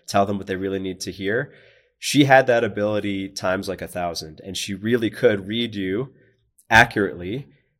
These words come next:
feel what you're feeling, and then tell you the thing that you perhaps needed to hear. And especially in the beginning, like, if you, if you think of it as a sales funnel, like,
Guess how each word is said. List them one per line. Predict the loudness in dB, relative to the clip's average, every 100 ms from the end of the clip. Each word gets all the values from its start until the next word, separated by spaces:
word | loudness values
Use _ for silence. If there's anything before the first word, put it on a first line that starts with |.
| _
feel | -10 2 6 6
what | 6
you're | 2 -2
feeling, | -4 -4 -2 -4 -6
and | -4
then | -4 -2
tell | 2 2
you | 2 -2 -2 -4
the | -6 -8
thing | -4 -2 -2
that | -4 -6 -8
you | -6 -6 -10 _ _
perhaps | 0 2 2
needed | 0 -2 -2
to | -6
hear. | -8 -8 -10 _ _ _ _
And | 4 4
especially | 6 4 4
in | 2
the |
beginning, | 2 -2 -2 0 0
like, | 0
if | -2 -8
you, | -10 -10 _ _ _ _ _
if | -10
you | -6
think | -2 -2
of | -4
it | -6 -4
as | -4 -4
a |
sales | -2 0 0
funnel, | -2 -4 -4
like, | -2 -4